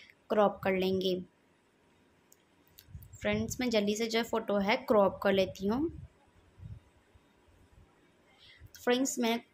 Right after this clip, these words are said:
क्रॉप फ़ोटो की तरह मैंने यहाँ पे ले लिया है साइज। एंड आपकी फ़ोटो ना इतनी ज़्यादा बड़ी होनी चाहिए, क्योंकि जितना हिस्सा आपको लेना है, शक्ल तो आपको चाहिए फ़ोटो में,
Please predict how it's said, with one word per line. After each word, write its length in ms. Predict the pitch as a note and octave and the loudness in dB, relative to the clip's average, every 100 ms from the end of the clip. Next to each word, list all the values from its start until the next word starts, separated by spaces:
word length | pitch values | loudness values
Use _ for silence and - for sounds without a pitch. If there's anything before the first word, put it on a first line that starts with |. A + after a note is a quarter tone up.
| _ - | _ 8
क्रॉप 240 | B3 A#3 | 8 8
फ़ोटो 240 | B3 A#3 | 4 2
की 80 | A3+ | 2
तरह 220 | A#3+ A#3 | 0 0
मैंने 220 | A3 A3 A3+ | 0 0 0
यहाँ 200 | G#3+ G3+ | 2 2
पे 120 | G3+ | 2
ले 300 | F#3+ F#3+ G#3+ | 2 4 2
लिया 220 | A3+ A3+ | 2 2
है 80 | A#3+ | 2
साइज। 560 | B3 G3 F#3 G3+ G3 | 2 2 4 2 2
एंड 1000 | C4+ D#4 - - - - G#3+ G#3 G#3+ G#3 | 2 2 -4 -12 -10 0 4 4 4 4
आपकी 720 | A3 A3 - - - B3 B3 | 4 2 -2 -4 2 2 2
फ़ोटो 240 | C4 C4 B3+ | 2 2 4
ना 100 | C4 | 0
इतनी 160 | A#3+ A#3+ | 2 4
ज़्यादा 200 | A#3 A3+ | 6 6
बड़ी 200 | G#3 G#3 | 6 8
होनी 220 | A3+ A3+ A#3 | 8 8 4
चाहिए, 220 | A3+ A3+ | 4 2
क्योंकि 440 | B3 A3+ - C4 C#4 - - G3+ | 4 0 2 0 0 -4 -14 -6
जितना 280 | A3 A#3+ | -4 2
हिस्सा 260 | A#3+ A#3+ A#3 | 4 4 4
आपको 220 | A3+ - | 4 6
लेना 340 | A#3+ G3+ G3+ G#3+ | 6 6 6 6
है, 200 | G#3 C#4+ | 6 4
शक्ल 380 | C#4 A#3+ A3 A3 | 2 4 6 4
तो 200 | A3 A#3 | 6 6
आपको 380 | A3+ - G#3 - | 6 4 2 2
चाहिए 400 | B3 B3 G#3 G#3+ | 4 4 4 4
फ़ोटो 280 | A#3 A3 G#3 | 4 4 4
में, 220 | G3+ C#4+ | 6 4